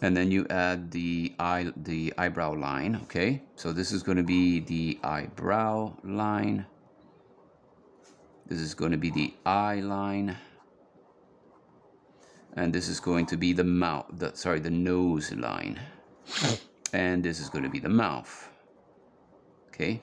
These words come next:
very simple. And then all you have to do is, once you have this whole form,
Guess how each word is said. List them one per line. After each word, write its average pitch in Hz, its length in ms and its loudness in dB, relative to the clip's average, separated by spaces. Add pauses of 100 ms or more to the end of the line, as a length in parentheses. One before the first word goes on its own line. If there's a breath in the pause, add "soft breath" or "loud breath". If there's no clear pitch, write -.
(400)
very 139 180 6
simple. - 420 -4 (1000 loud breath)
And 120 140 4
then 113 340 4 (120)
all 123 160 2
you 107 60 0
have 101 160 2
to 95 80 -6
do 170 420 2
is, 92 500 2
once 92 240 0
you 95 80 -2
have 85 300 0
this 82 160 -4
whole 87 200 2
form, 113 680 2